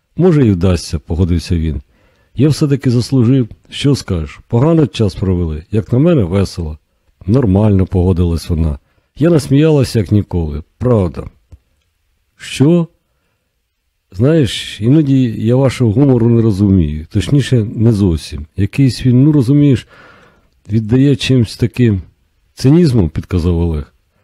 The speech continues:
«Щось таке, блюзнірством якимось. Все-таки хворі люди, чужі страждання. Якось незручно жартувати про це». Збоку, припустимо, той, хто тебе не знає, міг подумати, що ти зовсім черствий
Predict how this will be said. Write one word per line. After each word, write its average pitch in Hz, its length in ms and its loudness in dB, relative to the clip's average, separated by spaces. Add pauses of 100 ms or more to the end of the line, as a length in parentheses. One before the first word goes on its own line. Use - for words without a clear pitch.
(380)
«Щось - 280 -2
таке, 78 520 -4
блюзнірством 131 840 2
якимось. 95 440 0
Все-таки 143 400 -2
хворі 147 400 2
люди, 127 420 2
чужі 117 440 0
страждання. 107 760 0
Якось 123 460 -2
незручно 127 500 0
жартувати 104 600 0
про 82 160 -6
це». 73 300 -8 (680)
Збоку, 156 360 0
припустимо, 151 680 0
той, 147 140 0
хто 139 140 0
тебе 135 240 0
не 139 120 2
знає, 131 460 2
міг 123 220 2
подумати, 120 540 0
що 117 180 -4
ти 104 120 -2
зовсім 123 460 0
черствий 120 580 -4